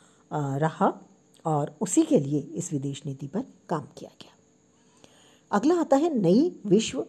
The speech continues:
व्यवस्था का निर्माण। नाइनटीन नाइंटी वन के बाद सोवियत संघ का पतन हो गया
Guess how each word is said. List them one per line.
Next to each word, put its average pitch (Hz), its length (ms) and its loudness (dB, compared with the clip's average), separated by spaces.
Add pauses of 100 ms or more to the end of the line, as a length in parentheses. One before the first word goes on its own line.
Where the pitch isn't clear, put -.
व्यवस्था 147 480 -2
का - 260 -10 (240)
निर्माण। 170 420 0 (3250)
नाइनटीन 202 420 6
नाइंटी 254 300 4
वन 185 200 4
के 190 140 -2
बाद 127 380 -6
सोवियत 170 500 2
संघ 175 220 -2
का 156 120 -6
पतन 175 320 -2
हो 202 140 0
गया 214 160 -4